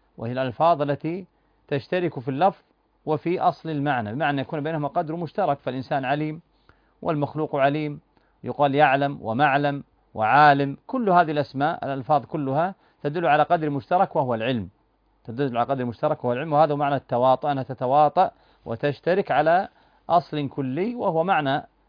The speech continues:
العلم مثلا، معنى الحياة، معنى الوجود، وهكذا. فالشاهد أنه ما من شيئين موجودين إلا وبينهما قدر مشترك يجتمعان فيه، وهذا يعم سواء بين الخالق والمخلوق،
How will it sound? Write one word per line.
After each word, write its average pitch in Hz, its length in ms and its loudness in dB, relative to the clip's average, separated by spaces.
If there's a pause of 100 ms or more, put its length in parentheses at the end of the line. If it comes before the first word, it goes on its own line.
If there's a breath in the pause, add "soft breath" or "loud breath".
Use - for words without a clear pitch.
(260)
العلم 131 360 -2
مثلا، 131 320 -4
معنى 131 320 -2
الحياة، 131 420 -2
معنى 131 240 -6
الوجود، 127 420 -6
وهكذا. 107 480 -4 (1300 soft breath)
فالشاهد 190 380 6
أنه 190 180 0
ما 214 220 4
من 262 140 0
شيئين 147 580 -2 (760)
موجودين 147 720 0 (240)
إلا 202 260 2
وبينهما 139 440 0
قدر 135 300 -2
مشترك 127 560 -4 (120)
يجتمعان 107 520 -6
فيه، 92 220 -20 (1040)
وهذا 135 300 0
يعم 143 440 -4 (600)
سواء 139 260 -2
بين 131 120 0
الخالق 175 340 4
والمخلوق، 226 540 -2